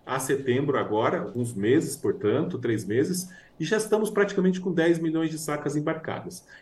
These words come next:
É treze por cento superior aos outros dois anos safras, que vem de duas safras baixas, né? O Brasil vem por problemas climáticos, né?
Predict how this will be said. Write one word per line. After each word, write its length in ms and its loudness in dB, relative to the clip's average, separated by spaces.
É 80 4
treze 380 6
por 140 2
cento 240 2
superior 600 2
aos 260 4
outros 340 0
dois 440 6
anos 280 -2
safras, 400 -2
que 160 -2
vem 240 2
de 120 -2
duas 460 6
safras 360 -2
baixas, 460 0
né? 180 -4
O 20 -16
Brasil 300 -2
vem 220 0
por 80 -8
problemas 320 -2
climáticos, 580 -2
né? 160 -2